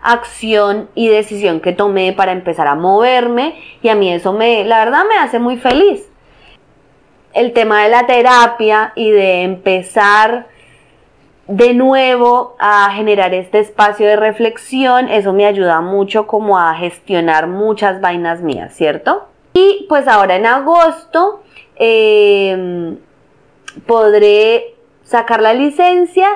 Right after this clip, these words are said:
y darme un gran regalo de cumpleaños también. Entonces acá, digamos que cierro con, necesito obtener paciencia, necesito, eh, tener dedicación,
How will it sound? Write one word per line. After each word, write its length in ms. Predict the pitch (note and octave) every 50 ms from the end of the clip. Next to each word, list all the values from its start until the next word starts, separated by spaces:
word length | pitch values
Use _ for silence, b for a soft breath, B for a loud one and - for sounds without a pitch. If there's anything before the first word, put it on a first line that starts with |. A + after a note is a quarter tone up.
| G4+ - -
y 340 | - D4 D4 D4+ D#4+ F4 - -
darme 440 | B3+ C4 B3+ A#3+ A#3+ A#3+ B3+ C#4 C#4 -
un 220 | C4 A#3+ A3+ A3
gran 260 | G#3+ G#3+ G#3+ G#3+ G#3
regalo 460 | G#3 G#3+ G3+ G#3 G3+ G3 G3 G3+ G#3
de 180 | G3+ G#3 G#3+ G#3+
cumpleaños 640 | - G#3+ G3+ F#3 F3+ F3+ E3+ D#3 D3+ D#3+ E3+ F#3 -
también. 380 | - F#3 E3 D#3 C#3+ - - _ _ _ _ _ _ B B B B B B B B
Entonces 440 | B C4 C4+ B3+ C#4+ C#4+ B3+ C#4+ C#4+
acá, 560 | E4 E4 D#4+ E4 C#4+ C4+ C#4 D#4 F4 F4+ - -
digamos 440 | - A#3+ C#4 C4 C4 B3 A#3+ A#3 A3+
que 380 | - B3+ B3 B3 A#3 A#3 - _ _ _ _ _ _ _ _ -
cierro 500 | - - C#4 C#4 C4+ C4 C4 C4 B3+ B3+
con, 380 | - C#4+ C#4 C#4+ C#4 C#4 B3 - _ _ _ _ _ _ _ _ _ _ _ _ _ _ _ _ _ _ _ -
necesito 760 | B3+ C4 C#4 C#4 B3 C#4 C4+ B3+ - C#4 C4+ A#3 A#3+ C4+ C4+
obtener 600 | C4 - - D#4+ D#4 D4 C#4 A3+ E4+ - - - _ _ b b b b b b b b b _
paciencia, 840 | - B3 A#3+ A#3+ A#3+ - - D#4+ E4+ F4 F#4+ G#4 G4+ G4+ - G#4 A4+ A#4 A#4+ A#4+ - _ _ _ _ _ _ -
necesito, 1300 | A#3+ B3 B3+ A#3+ C#4 C4 B3+ - C4+ C4+ A#3+ - - C4 B3 B3 B3 B3 B3+ B3+ B3+ B3+ B3 - - - A3 G#3+ G3+ -
eh, 340 | A3+ B3 B3 C4 C4 B3+ - - G#3
tener 340 | - C4+ C#4 C4+ B3 A3 G#3+
dedicación, 1120 | G#3 G#3+ G#3+ A#3+ B3+ A#3+ A#3 - A3 G#3 G#3 - - C4 C#4 D4+ D#4 E4 E4+ F4 F#4 F#4